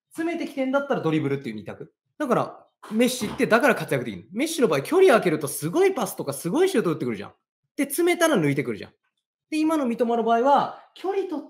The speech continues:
たら戻ってくる人と二対一で対応できるからいけるっていう風に、一流のキック持ってる人よりもなってくるんだよね。だから、三笘は今、アウトサイドのキックをやってると思うんです。やってるというか、結構シンプルにキック使ったプレーが多くなってるっていう。で、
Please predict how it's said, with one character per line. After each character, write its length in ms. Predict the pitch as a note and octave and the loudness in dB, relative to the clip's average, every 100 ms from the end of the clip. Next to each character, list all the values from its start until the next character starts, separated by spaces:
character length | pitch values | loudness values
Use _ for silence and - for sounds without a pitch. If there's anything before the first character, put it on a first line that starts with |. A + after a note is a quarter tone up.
| - | -10
た 100 | C4+ | -4
ら 100 | D#4+ | 0
戻 320 | A3 B3 C#4 | 0 0 -2
っ 20 | |
て 80 | - | -6
く 100 | A#3 | -4
る 80 | A3 | -2
人 180 | - G#3 | -2 -2
と 100 | E3 | -2
二 180 | C#3 | -2
対 200 | C#3+ C4+ | 0 0
一 80 | B3 | 0
で 100 | D#3+ | -2
対 200 | B2+ D3+ | -2 0
応 60 | D3+ | 0
で 80 | D3+ | 0
き 80 | C#3+ | -2
る 60 | |
か 80 | A#2 | -2
ら 60 | G#2 | -2
い 60 | |
け 100 | B2 | 0
る 80 | C#3+ | 0
っ 40 | C#3+ | 0
て 160 | - | -6
い 80 | C3 | -10
う 40 | |
風 160 | C3+ F#3 | -6 -6
に、 380 | B3+ B3 A2+ - _ _ _ | -4 -4 -6 -10 _ _ _
一 200 | G3+ D4 | -6 0
流 120 | E4+ | 0
の 120 | E4 | 0
キ 100 | E4 | -4
ッ 80 | D#4 | -4
ク 80 | A#3 | -2
持 100 | G#3+ | 0
っ 60 | A3 | 0
て 80 | |
る 60 | A3 | -2
人 140 | - | -2
よ 40 | C#4 | -2
り 60 | |
も 100 | C#4+ | -2
な 120 | D3 C3+ | -2 -4
っ 60 | |
て 80 | B2+ | -8
く 80 | G#2+ | -10
る 80 | G2 | -12
ん 20 | |
だ 80 | C#3 | -16
よ 60 | |
ね。 100 | G#3 - _ _ _ | -18 -20 _ _ _
だ 120 | D#4+ | -4
か 100 | D#4+ | 0
ら、 400 | E4 F4 E3 - F#3 | 4 4 2 -4 -8
三 100 | D3+ | -6
笘 200 | - G#3+ | -2 2
は 420 | C#4+ F3 A2+ - _ | 4 2 -2 -10 _
今、 500 | - F3 F3+ B2+ G#2+ - _ _ _ - | -6 -2 0 0 -6 -16 _ _ _ -8
ア 100 | C#3+ | -8
ウ 60 | |
ト 60 | C#3 | -4
サ 100 | C#3 | -4
イ 60 | |
ド 80 | B2+ | -4
の 60 | A#2+ | -8
キ 120 | F#3+ | -12
ッ 40 | |
ク 100 | F#3+ | -4
を 40 | D#3+ | -2
や 80 | G#2+ | -2
っ 80 | |
て 80 | - | -8
る 60 | F#2 | -12
と 80 | E2 | -16
思 80 | |
う 20 | - | -20
ん 20 | |
で 60 | |
す。 120 | _ _ _ _ - | _ _ _ _ -12
や 80 | |
っ 60 | C#3 | -2
て 80 | F3 | -2
る 80 | F3 | 2
と 60 | |
い 40 | G3 | 0
う 60 | |
か、 380 | B3+ B3+ C3 - - | 4 4 4 -2 -8
結 140 | C4+ | -6
構 100 | A#3 | -4
シ 220 | - - | -4 -2
ン 120 | D4+ D#4 | -2 0
プ 100 | A3+ | -2
ル 80 | |
に 160 | A#3+ D4+ | 0 -2
キ 140 | - | -4
ッ 60 | A3 | -10
ク 100 | - | -12
使 140 | - | -6
っ 100 | E3 | -6
た 600 | - F#3+ C#3 G#2+ - - _ | 2 4 4 0 -6 -20 _
プ 80 | D3 | -2
レ 120 | C#3 | 2
ー 20 | |
が 160 | G#3+ E3 | 4 2
多 100 | A#2+ | 2
く 120 | A2 | -6
な 80 | F#2+ | -10
っ 60 | |
て 60 | - | -16
る 60 | |
っ 380 | - _ _ _ | -20 _ _ _
て 60 | B3+ | -4
い 40 | |
う。 40 | G3 | -4
で、 180 | - | -6